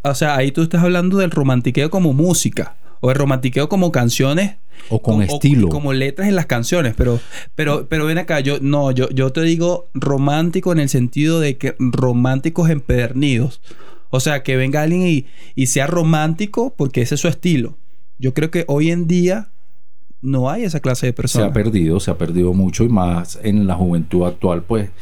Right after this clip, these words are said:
Speaker 2: eh, el romanticismo pasó a ser de otra forma. Todo pasó ya de una carta, de una nota, a un WhatsApp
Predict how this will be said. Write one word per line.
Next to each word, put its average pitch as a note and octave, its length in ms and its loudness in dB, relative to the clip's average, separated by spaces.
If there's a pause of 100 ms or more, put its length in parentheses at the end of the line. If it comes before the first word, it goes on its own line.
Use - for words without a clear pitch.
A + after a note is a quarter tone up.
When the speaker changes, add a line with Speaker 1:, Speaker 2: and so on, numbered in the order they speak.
(680)
Speaker 2:
eh, G2 520 0 (300)
el A#2 140 0
romanticismo G#2 760 0
pasó G2 640 -2
a F#2+ 80 -6
ser F#2+ 260 -4
de G2 120 -4
otra F2+ 260 -6
forma. G2 560 -4
Todo F2 240 -2
pasó F2 720 -2 (160)
ya F2 640 -2 (140)
de F#2+ 260 -8
una F2+ 280 -6
carta, F#2 500 -2
de F2+ 80 0
una F2+ 200 -2
nota, G2 400 0
a G2+ 240 -8
un F2 320 -6
WhatsApp F2+ 480 -2